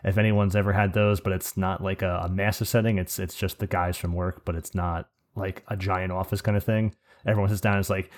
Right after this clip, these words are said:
"Do you want this? No, I don't want that. How about this? Oh, I like that. I like that too. No, I don't want that." So you have to sit there, <laughs> to sit there, and they go, "Oh, look,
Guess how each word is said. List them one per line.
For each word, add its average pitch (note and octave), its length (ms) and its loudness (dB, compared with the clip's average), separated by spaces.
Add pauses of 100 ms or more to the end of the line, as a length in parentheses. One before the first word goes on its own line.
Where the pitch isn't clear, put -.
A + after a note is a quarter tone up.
(120)
"Do A2 80 2
you A2 80 6
want A#2+ 240 6
this? D3 320 4
No, F#2+ 180 6
I F2+ 60 0
don't G#2 140 2
want F2+ 220 -2
that. F2+ 280 -2 (240)
How A2+ 60 4
about A2 220 4
this? - 260 4
Oh, A#2+ 100 2
I C3+ 80 4
like A2 200 2
that. G#2+ 160 2
I C#3 60 4
like C#3 140 4
that G#2+ 140 2
too. C3 220 4
No, A2 180 4
I A#2 140 6
don't F2+ 160 4
want G2 240 2
that." G#2 400 0
So F2 160 -2
you F#2 80 -2
have F#2 80 -4
to G2 80 -2
sit - 180 -6
there, F#2 340 0 (360)
<laughs> - 360 -6 (460)
to E3+ 240 8
sit - 240 2
there, A2+ 300 6 (260)
and A#2 120 4
they B2 100 8
go, A#2+ 160 8
"Oh, C#3+ 160 10
look, C#3+ 280 4